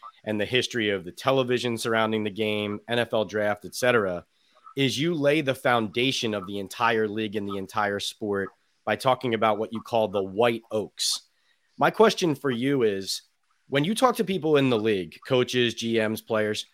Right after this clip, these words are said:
do they have an awareness of, let's say, you know, Colonel Blake and the Lonely End, Clark Shaughnessy and the T formation, Paul Brown and his talent procurement system? Do you think people in the league have a full grasp of the history and where,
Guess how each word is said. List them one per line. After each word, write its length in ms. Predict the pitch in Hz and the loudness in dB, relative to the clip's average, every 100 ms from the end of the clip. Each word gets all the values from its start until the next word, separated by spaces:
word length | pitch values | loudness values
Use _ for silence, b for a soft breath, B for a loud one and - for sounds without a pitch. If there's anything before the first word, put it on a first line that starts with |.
| b b b _ _ | b b b _ _
do 220 | - 156 127 | -4 -2 2
they 500 | 156 220 277 262 - | 6 6 6 0 -6
have 420 | - 151 151 156 | -2 2 4 4
an 80 | 139 | 2
awareness 800 | 117 107 110 117 123 123 123 - - | 0 2 4 4 4 2 0 -4 0
of, 420 | 117 117 120 107 | 4 6 4 0
let's 180 | 110 110 | -4 -2
say, 340 | - 113 107 110 | 0 0 0 -2
you 80 | 127 | -2
know, 160 | 107 | -2
Colonel 420 | 95 - 135 135 123 | -4 0 4 4 4
Blake 480 | 107 117 120 117 | 2 4 6 4
and 160 | 113 110 | 0 0
the 80 | 107 | 2
Lonely 420 | 117 117 113 107 | 2 2 2 2
End, 340 | 110 110 110 b b b - | 2 0 -2 b b b -2
Clark 280 | 131 120 | 2 2
Shaughnessy 560 | - 131 117 113 - 117 | 2 0 2 0 -2 -2
and 100 | 107 | -2
the 60 | 101 | -2
T 240 | - 117 | -4 -4
formation, 800 | 113 117 110 113 107 113 104 104 - _ _ - | -2 0 2 2 0 -2 -2 -4 -10 _ _ 0
Paul 200 | 135 127 | 2 4
Brown 360 | 110 117 117 | 4 4 4
and 100 | 110 | 2
his 140 | 107 95 | -2 -6
talent 400 | - 117 113 113 | -2 0 0 -2
procurement 560 | 107 - 123 117 113 | -6 -4 -2 0 -2
system? 420 | - 110 113 107 - _ _ _ _ | -4 -6 -4 -6 -8 _ _ _ _
Do 80 | 143 | -4
you 160 | 180 220 | -2 4
think 260 | 233 226 | 2 2
people 380 | - 180 160 170 | -4 -4 2 4
in 80 | 156 | 4
the 80 | 127 | 2
league 300 | 123 135 123 | 0 0 0
have 160 | 123 | 0
a 60 | 120 | -2
full 420 | - 139 127 123 | -2 0 0 0
grasp 500 | 113 117 120 123 - | 0 2 2 0 -6
of 200 | - 120 | -4 -2
the 60 | 110 | -2
history 580 | 110 127 - 127 123 117 | -2 -4 -4 -4 -4 -4
and 260 | 107 104 | -6 -6
where, 520 | 104 120 123 127 123 | 0 4 6 6 4